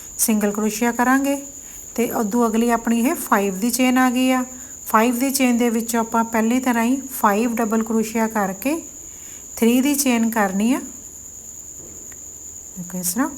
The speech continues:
ਫਾਈਵ ਹੋ ਗਏ ਆਪਣੇ ਇਹ। ਥ੍ਰੀ ਦੀ ਚੇਨ ਕਰਕੇ ਫਿਰ ਤੋਂ ਇੱਥੇ ਆਪਾਂ ਉਸੇ ਦੇ ਵਿੱਚ ਹੀ ਫਾਈਵ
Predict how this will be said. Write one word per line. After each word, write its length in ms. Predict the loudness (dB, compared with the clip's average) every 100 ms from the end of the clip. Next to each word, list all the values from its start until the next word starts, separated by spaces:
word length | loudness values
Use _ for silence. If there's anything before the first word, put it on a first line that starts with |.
| -2
ਫਾਈਵ 280 | 0 0 0
ਹੋ 120 | 0
ਗਏ 120 | 0 -2
ਆਪਣੇ 300 | -2 0 0
ਇਹ। 200 | 0 -2
ਥ੍ਰੀ 340 | -2 0 2
ਦੀ 120 | 0
ਚੇਨ 320 | 0 0 0
ਕਰਕੇ 480 | 0 -2 -4 -4 -4 -6 -14 -20 -20 -20 -20 -20 -20 -20 -20 -18 -18 -18 -18 -18 -18 -16
ਫਿਰ 220 | -6 -6 0
ਤੋਂ 120 | 0
ਇੱਥੇ 240 | 0 0
ਆਪਾਂ 300 | 0 2 -2 -2 -12 -6
ਉਸੇ 340 | 0 2 2
ਦੇ 120 | 2
ਵਿੱਚ 240 | 2 0 -2
ਹੀ 80 | -2
ਫਾਈਵ 460 | 0 0 2 -2